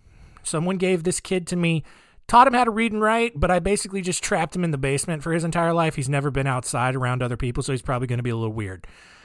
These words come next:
Um, <laughs> but the boy wanted to be a cavalryman, and so the letter instructed Captain von Weissnig to either take him in or just kill him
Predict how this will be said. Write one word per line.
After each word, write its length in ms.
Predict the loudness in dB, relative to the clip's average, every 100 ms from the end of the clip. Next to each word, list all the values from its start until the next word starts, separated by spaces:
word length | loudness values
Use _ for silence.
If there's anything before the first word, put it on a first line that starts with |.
| -20 -20 _ _
Um, 460 | 0 2 2 0 -2 -4 -6 -12
<laughs> 340 | -14 -16 _ -6
but 380 | 4 4 4 -2 -20 -20 _ _ -6
the 100 | -2
boy 420 | 2 6 6 6
wanted 360 | 2 0 0 -4
to 60 |
be 180 | -4 -4
a 40 | -2
cavalryman, 920 | 0 2 2 0 -2 -4 -6 -6 -8
and 180 | -6 -4
so 160 | -2
the 120 | -2 -2
letter 340 | -2 0 0
instructed 840 | -2 -4 -2 -4 0 0 0 -2 -4
Captain 320 | -2 -2 -2
von 180 | -2 0
Weissnig 580 | 0 -2 -4 -6 -6 -8
to 360 | -4 -2 -2 -2
either 240 | -4 -4
take 340 | -4 -2 -2 -2
him 140 | -4
in 220 | -2 -4
or 120 | -4 -6
just 200 | -6 -10
kill 240 | -14 -16
him 200 | -20